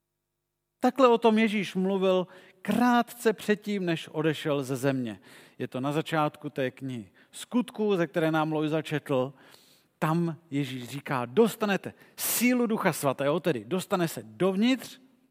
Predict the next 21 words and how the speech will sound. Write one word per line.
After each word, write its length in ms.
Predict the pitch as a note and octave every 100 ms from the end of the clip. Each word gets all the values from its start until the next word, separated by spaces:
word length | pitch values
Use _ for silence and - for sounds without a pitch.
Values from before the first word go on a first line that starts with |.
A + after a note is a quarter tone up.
| _ _ _ _ _ _ _ _ _ _
„který 180 | C#3 C3+
na 100 | C3
vás 240 | B2 A#2
sestoupí 640 | D#3 C#3 - G3 - E3+
a 100 | -
budete 400 | A2 C#3 C#3+ -
mi 160 | A#2+ A#2
svědky.“ 760 | G#2+ - G#2+ A#2 - - B2+ - _ _ _ _ _ _ _ _ _ _ _ _ _ _ _ _ _ _ -
Takže 280 | C3+ D#3+
to 200 | E3 G3
my 140 | F3 F3
neděláme 540 | G#3 B3 G#3+ F3 D#3+
jenom, 400 | D3+ D#3 C#3+ B2+
že 480 | A#2+ C#3 C3 A#2+ G#2+ - _ _ _
si 180 | - C3+
řekneme: 400 | B2 B2+ A#2+ A#2
„Jo, 220 | G#3 A3
to 140 | - F3+
by 100 | E3+
bylo 240 | F#3 E3+
dobré,“ 540 | C#3+ C#3 B2+ A#2 D#3+